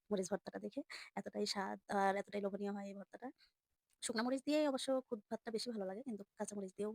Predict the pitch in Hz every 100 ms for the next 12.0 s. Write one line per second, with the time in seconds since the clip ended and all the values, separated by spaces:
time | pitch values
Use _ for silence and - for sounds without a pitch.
0 | - - - - 196 180 180 180 180 190
1 | 269 _ _ - 185 190 190 190 190 185
2 | 285 - 208 190 185 - 185 - 190 -
3 | 190 190 196 185 175 - 196 202 202 -
4 | 254 - 202 185 - 233 285 _ _ _
5 | 196 196 185 190 190 185 - - - -
6 | 185 254 _ - - _ - 214 208 208
7 | 208 208 220 220 226 190 202 180 156 208
8 | _ _ _ - 285 277 233 - - 196
9 | 196 202 196 180 - 190 196 190 190 214
10 | 226 202 202 208 208 208 226 - 208 208
11 | 208 208 220 226 190 - 202 185 196